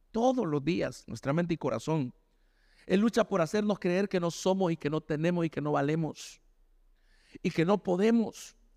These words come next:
La Biblia dice que tenemos la mente de Cristo y que debido a eso nada es imposible para nosotros. ¿Alguien dice amén? ¿Cree que lo dice conmigo? Tengo la mente de Cristo. Tengo la mente de Cristo.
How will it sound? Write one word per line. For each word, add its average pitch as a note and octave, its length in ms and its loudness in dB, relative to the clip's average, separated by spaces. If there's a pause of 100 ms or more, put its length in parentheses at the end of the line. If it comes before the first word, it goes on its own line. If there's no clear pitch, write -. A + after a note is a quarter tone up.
(240)
La F3 140 2
Biblia G#3+ 300 2
dice A3 260 2
que F#3+ 120 -2
tenemos G3 360 0
la F3+ 120 2
mente F#3+ 280 -2
de D#3+ 160 -2
Cristo G#3+ 520 0 (160)
y F#3+ 100 0
que F#3+ 160 0
debido G3 420 2
a E3+ 140 0
eso F#3+ 380 0 (160)
nada F#3 420 2
es E3+ 120 -4
imposible E3+ 600 -2
para D3 220 2
nosotros. D3 520 0
¿Alguien E3+ 240 -2
dice F3 220 -6
amén? A3+ 260 -4 (1700)
¿Cree F#3 180 0
que G#3 80 2
lo G#3+ 100 4
dice G3+ 220 0
conmigo? A#3+ 480 2 (240)
Tengo F3+ 280 4
la E3 100 0
mente E3 340 -2
de D3 120 -4
Cristo. - 380 -14 (1500)
Tengo F#3+ 300 4
la F3 120 4
mente F3+ 300 0
de D#3 140 -2
Cristo. - 420 -12